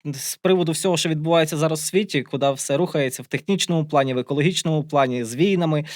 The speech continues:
е, і з усім цим, то це якесь таке віддзеркалення, застереження. Е, я дивлюсь багато, е, кіберпанку, кіно. Я люблю дуже кіберпанк. Я цей жанр дуже собі, м, так дослідив.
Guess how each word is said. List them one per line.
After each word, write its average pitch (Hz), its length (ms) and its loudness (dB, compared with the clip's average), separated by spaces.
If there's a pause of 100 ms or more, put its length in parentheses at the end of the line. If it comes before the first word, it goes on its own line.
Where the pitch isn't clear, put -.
(320)
е, 123 540 2
і 135 200 -2
з 131 120 -4
усім 156 300 -2
цим, 185 400 0 (100)
то 127 460 2 (460)
це - 140 -2
якесь 165 240 -2
таке 156 340 0
віддзеркалення, 139 800 0
застереження. 135 720 0 (360)
Е, 117 260 2
я 147 160 6
дивлюсь 175 280 4
багато, 139 760 2 (100)
е, 117 440 -2 (500)
кіберпанку, 123 800 0
кіно. 120 280 0
Я 117 100 4
люблю 123 280 -2
дуже 117 320 -4
кіберпанк. 113 600 -4
Я 117 220 0
цей 117 220 -4
жанр 113 380 -2
дуже 117 500 -6
собі, 113 400 -6
м, 113 840 -12 (260)
так - 140 -12 (360)
дослідив. 131 640 -2